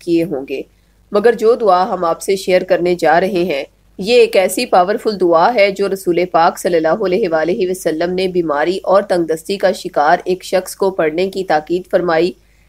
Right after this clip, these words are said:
जिसकी बदौलत उसके हालात दिनों में बदल गए, मोहताजी ख़त्म हो गई और बीमारी भी अल्लाह के करम से दूर हो गई। इस दुआ की फजीलत के बारे में हज़रत अबू हुरैरा रज़ी अल्लाह तआला अन्हु फरमाते हैं कि एक रोज़ मैं रसूलुल्लाह सल्लल्लाहु अलैहि वसल्लम के साथ बाहर निकला,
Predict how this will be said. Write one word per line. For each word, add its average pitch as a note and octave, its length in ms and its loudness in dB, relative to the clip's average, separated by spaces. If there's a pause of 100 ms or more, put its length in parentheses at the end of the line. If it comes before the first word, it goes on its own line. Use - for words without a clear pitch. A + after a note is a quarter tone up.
(120)
जिसकी A#3+ 340 -6
बदौलत F#3+ 480 2
उसके - 260 -2
हालात E3 580 0
दिनों F3+ 260 2
में F3+ 140 0
बदल F3 260 2
गए, F#3 240 0
मोहताजी F3 580 -2
ख़त्म F#3 300 -4
हो F3 200 0
गई F3+ 240 0
और G3 240 2
बीमारी F#3 460 -2
भी G3+ 140 -6
अल्लाह E3+ 260 2
के G3 180 -4
करम F3 280 0
से F#3+ 180 -2
दूर E3 240 -4
हो E3+ 160 -6
गई। - 240 -8 (480)
इस A3+ 140 -6
दुआ G3 280 4
की A3+ 160 -8
फजीलत G3 460 0
के G#3 120 0
बारे E3+ 300 2
में F#3+ 200 -2
हज़रत G3 380 -2
अबू F3+ 180 -2
हुरैरा E3 420 2
रज़ी E3+ 260 -2
अल्लाह E3 320 0
तआला D3+ 300 0
अन्हु F#3+ 300 -4
फरमाते D#3+ 440 -2
हैं F3 260 -2 (300)
कि A#3 100 4
एक A3 240 4
रोज़ G3 280 0
मैं F#3+ 100 4
रसूलुल्लाह F#3 540 4
सल्लल्लाहु F3+ 500 0
अलैहि F3 600 2
वसल्लम F3 400 -2
के G3+ 140 -2
साथ E3+ 380 2
बाहर E3 320 2
निकला, E3+ 340 0